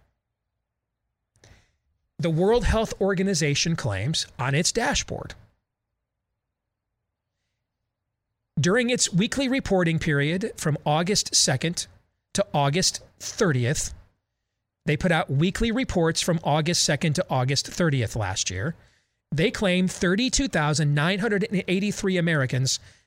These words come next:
died with covid. That same reporting period for this year, they claim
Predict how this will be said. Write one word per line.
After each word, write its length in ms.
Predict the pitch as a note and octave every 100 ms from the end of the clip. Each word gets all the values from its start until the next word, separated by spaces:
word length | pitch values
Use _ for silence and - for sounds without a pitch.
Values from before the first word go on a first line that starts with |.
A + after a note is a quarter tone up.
| - C3+
died 380 | F3+ E3 E3
with 160 | D#3 -
covid. 380 | D#3+ D#3+ B2 - - _ _ _ _ _ _ _ _ _ _ _ _ _ _ _ _ -
That 160 | D#3+
same 420 | - A#3+ B3 B3+ -
reporting 520 | G3+ A3+ A3+ G#3+ G3+
period 400 | F3+ G3 F#3+ F#3+
for 140 | - G#3+
this 320 | F3 B3+ -
year, 240 | B2+ - - _ _ _ _ _ _ _ _ _ _ _ _ _ _ _ _ _ _ _ -
they 180 | F#3 F#3+
claim 520 | - D#3+ C#3+ F#3